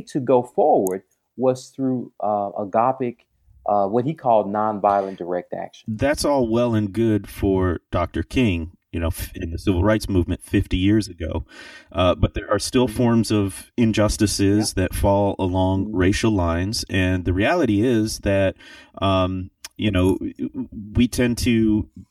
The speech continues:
Speaker 2: be part of or associate with, uh, more theologically conservative parts of the church that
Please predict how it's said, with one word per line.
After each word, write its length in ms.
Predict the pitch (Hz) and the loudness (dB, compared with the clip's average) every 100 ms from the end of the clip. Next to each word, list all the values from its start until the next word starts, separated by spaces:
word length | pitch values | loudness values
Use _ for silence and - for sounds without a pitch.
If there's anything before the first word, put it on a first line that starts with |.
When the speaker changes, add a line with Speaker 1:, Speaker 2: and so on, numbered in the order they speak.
| _ - | _ -2
Speaker 2:
be 140 | 107 | -2
part 400 | - - 98 110 - | 0 0 2 0 0
of 380 | 98 98 107 101 | 2 2 2 2
or 200 | 98 92 | 2 2
associate 680 | 98 - 101 98 101 101 - | -2 0 -2 0 0 0 0
with, 400 | - 92 92 - - - - - - | 0 0 0 -2 -8 -20 -20 -8 -2
uh, 140 | 85 | 0
more 200 | 90 101 | 2 0
theologically 760 | - 107 92 90 98 104 113 110 | 2 2 2 2 0 0 -2 -2
conservative 880 | 107 90 - 95 95 101 104 98 | -4 -6 -4 0 0 2 0 0
parts 340 | - 92 92 - | -2 -2 -2 -4
of 120 | 95 | -4
the 80 | 101 | -4
church 500 | - - 92 101 - | -4 -2 0 0 -4
that 260 | - 90 - | 0 0 0